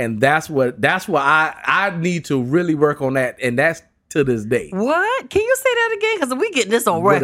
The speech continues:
Speaker 1: Whatever, whatever.
Speaker 2: We get
Speaker 1: I
Speaker 2: this
Speaker 1: need to
Speaker 2: on
Speaker 1: work
Speaker 2: record.
Speaker 1: on that even to this day. <laughs> It, it's sometimes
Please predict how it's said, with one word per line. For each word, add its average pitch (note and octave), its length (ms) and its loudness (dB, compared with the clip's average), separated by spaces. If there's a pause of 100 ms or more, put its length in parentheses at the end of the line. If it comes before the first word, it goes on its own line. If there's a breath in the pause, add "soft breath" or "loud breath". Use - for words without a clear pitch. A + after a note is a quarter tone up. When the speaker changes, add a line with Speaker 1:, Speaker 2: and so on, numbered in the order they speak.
Speaker 1:
Whatever, F#2 240 -6 (120)
whatever. G2+ 460 -2 (220)
Speaker 2:
We C4 220 0
get D4 100 -2
Speaker 1:
I A3 140 2
Speaker 2:
this A#3 100 4
Speaker 1:
need A#3 80 2
to A3 60 6
Speaker 2:
on G3+ 60 4
Speaker 1:
work F#3+ 200 4
Speaker 2:
record. F3 80 0
Speaker 1:
on D#3+ 80 2
that D3 320 2 (240)
even F3+ 240 2
to D#3+ 120 2
this C#3 180 2
day. B2 320 -2 (760 soft breath)
<laughs> - 220 -12 (600 loud breath)
It, G#3 220 2
it's G3+ 200 2
sometimes D3+ 880 -2